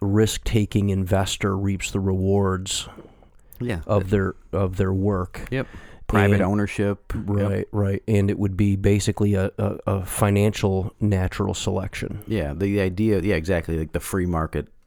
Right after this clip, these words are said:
Speaker 2: um, idea of, you know, the, the market drives supply and demand, and that's what drives
Speaker 1: Right.
Speaker 2: things, right?
Speaker 1: Risk
Speaker 2: And s-
Speaker 1: and reward. You,
Speaker 2: Exactly.
Speaker 1: yeah.
Speaker 2: Yeah, and there's a, and there's, and, and I think, um, yeah, individual property rights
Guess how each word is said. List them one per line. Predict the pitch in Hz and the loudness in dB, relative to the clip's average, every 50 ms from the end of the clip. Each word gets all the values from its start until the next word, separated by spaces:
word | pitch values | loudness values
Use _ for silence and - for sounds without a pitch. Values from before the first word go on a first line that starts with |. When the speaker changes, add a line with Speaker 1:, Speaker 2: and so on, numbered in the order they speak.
| _ - | _ -8
Speaker 2:
um, | 80 82 80 78 78 76 71 - - | -8 -6 -6 -6 -6 -8 -10 -10 -8
idea | 85 85 78 76 87 87 82 80 78 | -8 -8 -6 -4 -2 -2 -2 -2 -2
of, | - - 80 73 73 76 - - - - - - - - - - - - _ _ - | -4 -4 -6 -6 -8 -10 -14 -18 -20 -20 -20 -20 -20 -20 -20 -20 -20 -20 _ _ -12
you | - - | -10 -8
know, | 69 62 | -8 -6
the, | 73 80 - - | -6 -6 -6 -4
the | 92 87 87 | -4 -2 -2
market | 85 87 87 85 85 - 85 76 69 80 85 - | 0 0 0 -2 -2 -2 -4 -8 -8 -8 -6 -4
drives | 95 85 80 78 78 78 78 - - | -2 -2 -2 -2 -2 -4 -4 -4 -6
supply | - 85 - - 85 80 80 | -8 -6 -6 -4 -4 -2 -2
and | 82 78 | -4 -4
demand, | 80 80 78 78 78 73 | -4 -4 -2 -2 -2 -4
and | 76 76 | -4 -4
that's | 76 - - | -4 -6 -6
what | 71 69 | -8 -8
drives | - 80 73 71 95 95 92 98 | -4 -4 -2 -2 0 0 -2 -2
Speaker 1:
Right. | 69 | -4
Speaker 2:
things, | 57 - 76 | -6 -8 -6
right? | 78 82 85 95 | -6 -2 0 2
Speaker 1:
Risk | 107 110 95 | 2 2 2
Speaker 2:
And | 85 | 0
s- | - 110 | 0 0
Speaker 1:
and | 101 98 | 0 2
reward. | 98 98 98 95 95 101 101 101 101 | 2 0 0 0 0 2 0 0 0
You, | 95 95 | -2 -2
Speaker 2:
Exactly. | 98 98 92 85 82 78 - 71 104 | -2 -2 -2 -2 -4 -4 -2 -2 0
Speaker 1:
yeah. | 98 92 95 92 110 | 0 0 -2 -2 0
Speaker 2:
Yeah, | 113 113 - | 0 0 0
and | - 113 | 0 0
there's | 110 107 95 | 0 0 0
a, | 104 - | -2 0
and | 127 127 | 2 2
there's, | 123 113 - - - | 2 2 0 -2 -4
and, | 110 107 104 98 - | -2 -2 -2 -2 -2
and | - 104 | -2 -2
I | 101 95 | -2 0
think, | - 113 98 - - - - | 0 -2 -4 -4 -6 -8 -6
um, | 92 90 87 87 85 76 - - - - - _ _ _ - | -4 -2 -2 -2 -4 -6 -8 -12 -18 -20 -20 _ _ _ -4
yeah, | 113 107 80 - _ _ - | -2 -2 -2 -4 _ _ -2
individual | 113 120 120 123 98 110 110 90 101 98 90 80 | 0 2 2 2 2 2 2 2 2 0 0 0
property | - - - 95 92 95 - 95 82 82 76 | -2 -2 0 0 0 0 0 -2 -2 -2 -4
rights | 73 78 69 65 69 73 - - - - - - | -2 -4 -4 -4 -4 -6 -8 -10 -12 -12 -12 -14